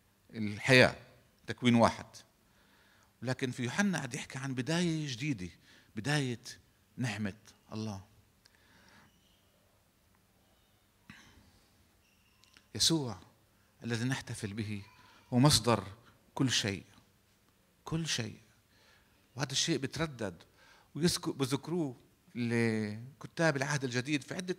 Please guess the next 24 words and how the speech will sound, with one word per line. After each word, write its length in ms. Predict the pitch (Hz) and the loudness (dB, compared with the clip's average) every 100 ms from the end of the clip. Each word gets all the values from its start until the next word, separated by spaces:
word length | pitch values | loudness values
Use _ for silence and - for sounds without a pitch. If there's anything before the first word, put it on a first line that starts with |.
| 147 | 0
أماكن. 440 | 147 135 113 98 - - - - | 2 2 0 -6 -8 -20 -20 -8
واحدة 240 | - 139 135 | -4 2 4
من 60 | |
الأعداد 340 | 127 117 135 127 | 4 4 4 6
المشهورة 480 | 123 120 160 139 | 4 2 0 0
اللي 180 | 131 120 | 0 0
بنعرفها 360 | 120 113 135 127 | -2 -2 -4 -4
كلنا 300 | 131 127 123 | -2 2 2
في 100 | 120 | 2
كولوسي 420 | - 123 131 123 | 4 6 6 6
موجود 320 | 123 120 131 | 2 2 0
بأنه 420 | 120 135 139 139 - 117 | -2 -2 -2 -2 -6 -12
مكتوب 300 | - - 120 | -10 -8 -8
بيقول: 180 | 123 | -8
"فإنه 600 | 117 131 208 202 175 175 180 - - - - - - - | -2 4 6 6 4 0 -8 -16 -20 -20 -20 -20 -20 0
به"، 480 | 143 196 185 175 175 - - - - | 10 12 12 8 2 -4 -20 -20 2
كولوسي 340 | 135 139 - | 8 8 10
واحد 260 | 127 123 113 | 8 6 4
ستة 260 | 110 - | -2 -2
عشر، 300 | 110 95 - - _ _ _ _ _ _ - | -6 -4 -8 -12 _ _ _ _ _ _ 2
"به 480 | 143 180 170 170 156 - | 8 10 10 6 2 2
خل-، 220 | 170 170 | 2 2
خلق 360 | - 170 147 147 | 4 6 6 6
الكل، 480 | 143 123 147 104 | 0 6 6 6